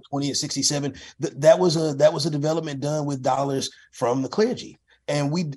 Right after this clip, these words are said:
and, and Black clergy at that. And it's a great development. And now there's been an expansion from some other private developers in that same area. Uh, because the, the leaders of the cloth are also not only pastors,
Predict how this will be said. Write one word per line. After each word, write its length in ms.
and, 200
and 100
Black 220
clergy 360
at 120
that. 220
And 140
it's 140
a 160
great 240
development. 500
And 120
now 380
there's 240
been 160
an 80
expansion 540
from 240
some 160
other 160
private 380
developers 580
in 160
that 200
same 260
area. 440
Uh, 140
because 480
the, 80
the 80
leaders 360
of 120
the 80
cloth 320
are 80
also 360
not 320
only 440
pastors, 600